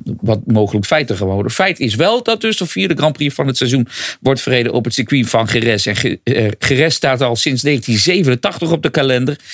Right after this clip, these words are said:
En is nu, door het feit dat we vorig jaar geen wedstrijd hadden in, eh, in Assen, nu ook, eh, de Grand Prix en het circuit die het langste op de kalender staat.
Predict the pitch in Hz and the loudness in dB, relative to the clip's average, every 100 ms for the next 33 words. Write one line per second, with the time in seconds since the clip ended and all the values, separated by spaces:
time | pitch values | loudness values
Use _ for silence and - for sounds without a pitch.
0 | - - 127 135 214 214 180 247 285 - | -14 -4 -4 0 0 2 2 2 2 0
1 | 131 139 120 151 135 131 117 120 104 170 | 2 4 2 0 0 0 -2 -2 0 0
2 | 123 123 110 143 127 131 - 117 123 117 | 2 2 0 0 0 0 0 0 2 0
3 | 117 113 113 104 101 113 110 190 - 165 | 0 0 2 2 2 0 0 2 2 -2
4 | 170 - - - - 180 196 180 170 170 | -6 -14 -14 -10 -2 2 4 2 2 0
5 | 147 143 135 123 123 _ - 127 190 160 | 2 2 0 -2 -6 _ 0 2 2 2
6 | 135 113 175 190 - _ _ - 110 117 | 0 0 -2 -2 -6 _ _ -2 0 0
7 | 165 - 117 165 180 - 117 131 117 131 | 0 -4 -4 -4 -4 -2 0 2 2 2
8 | 190 180 - 143 143 139 139 156 101 - | 2 0 -2 -2 -2 0 0 0 -2 0
9 | 98 120 - | -2 -2 -4